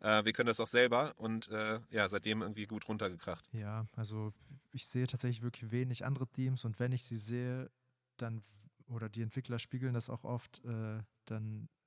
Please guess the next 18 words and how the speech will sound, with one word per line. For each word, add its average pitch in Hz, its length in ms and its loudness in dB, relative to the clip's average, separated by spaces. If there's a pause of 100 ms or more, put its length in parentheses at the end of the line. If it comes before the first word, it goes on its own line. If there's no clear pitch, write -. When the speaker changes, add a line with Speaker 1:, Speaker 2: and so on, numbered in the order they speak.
(120)
Speaker 2:
gibt's 127 280 -4
immer 120 200 2
genug 120 240 2
Gründe, 120 340 0
warum 110 240 0
wir 113 80 0
diese 107 240 -6
Teams 113 300 -4
nicht 113 120 -2
empfehlen. 104 540 -4
Also 101 180 -6
es 101 120 -10
gibt - 160 -6
immer 113 160 0
wieder 113 200 2
Teams, 117 300 -2
die 117 100 -4
so, 110 380 -4